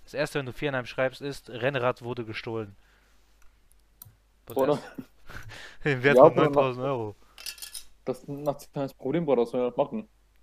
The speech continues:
Speaker 1: Bruder, das erste, was kommt, ist Derwis. Viernheim Combat Style.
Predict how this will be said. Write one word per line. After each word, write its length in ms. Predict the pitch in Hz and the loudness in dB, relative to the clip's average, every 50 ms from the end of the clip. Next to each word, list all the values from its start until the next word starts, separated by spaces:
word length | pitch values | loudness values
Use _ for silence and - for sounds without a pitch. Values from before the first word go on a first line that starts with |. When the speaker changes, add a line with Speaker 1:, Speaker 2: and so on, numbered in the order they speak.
| - - 107 - - _ _ _ _ _ _ _ _ _ _ | -20 -20 -20 -20 -20 _ _ _ _ _ _ _ _ _ _
Speaker 1:
Bruder, 180 | - 107 104 107 | -6 -6 -6 -4
das 80 | 113 120 | -4 -6
erste, 140 | 123 - - | -8 -8 -10
was 220 | 120 - - - | -12 -12 -14 -12
kommt, 160 | - 123 117 | -12 -10 -10
ist 160 | 113 110 104 107 | -10 -6 -2 -2
Derwis. 480 | 117 120 117 101 95 87 - - - - - - - - - - - - - - - - | 0 0 -2 -4 -8 -10 -12 -16 -18 -18 -18 -18 -18 -20 -20 -20 -20 -20 -20 -20 -10 -8
Viernheim 400 | - - - 131 127 123 123 113 | -6 -4 -4 -4 -2 -2 -2 -4
Combat 300 | 107 - 127 120 117 107 | -2 -4 -2 -2 -2 -4
Style. 280 | - - - 95 92 | -4 -6 -8 -8 -8